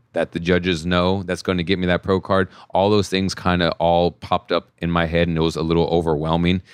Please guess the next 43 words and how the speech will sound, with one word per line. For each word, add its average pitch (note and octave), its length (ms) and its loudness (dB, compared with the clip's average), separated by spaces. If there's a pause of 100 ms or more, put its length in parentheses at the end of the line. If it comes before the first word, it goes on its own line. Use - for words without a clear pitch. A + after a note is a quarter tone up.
(160)
and D#2 420 -2
tears E2 280 0
started E2 240 -2
coming E2 240 -4
from E2 140 -6
my D#2 140 0
eyes D#2+ 420 0
because D#2+ 420 -2
of D#2 220 -6
all D#2+ 260 0
that, D#2+ 280 0 (180)
just - 240 -6
of E2 160 -2
the D#2 80 0
childhood E2 600 0
dream E2+ 640 -2 (100)
of D#2 720 0
the F2 140 0
route E2 320 0
that F2 120 2
I E2 140 2
took - 320 -4
to F2+ 100 -4
get F2 300 -2 (100)
there. F#2+ 580 0
And D#2 280 -2
it, D#2 240 -6
it, D#2 340 2
I, E2 180 0 (120)
I E2 80 2
don't G2+ 140 2
know F2+ 100 2
why D#2 320 2 (100)
all D#2+ 140 0
those D#2+ 160 -2
things D#2 160 -8
popped - 260 -4
up D#2+ 140 -2
in E2+ 60 -8
my D#2 100 -2
head D#2 180 -2
very D#2+ 240 2
instantly, D#2+ 600 -2